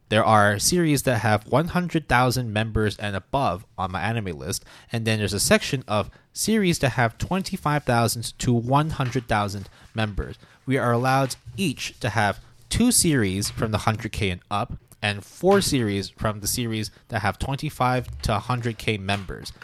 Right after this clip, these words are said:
So to give you a quick breakdown of that, for a hundred members and up, that is Chainsaw Man, Mob Psycho three, Spy X Family Part two, My Hero Academia sixth season,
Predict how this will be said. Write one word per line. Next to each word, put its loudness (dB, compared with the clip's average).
So 0
to -8
give -2
you 0
a -2
quick -2
breakdown 2
of -2
that, 0
for 6
a -6
hundred 2
members 0
and -4
up, -2
that 0
is 2
Chainsaw 2
Man, 0
Mob 0
Psycho 2
three, -4
Spy 2
X 0
Family 0
Part 2
two, -2
My 0
Hero 6
Academia -2
sixth -4
season, -6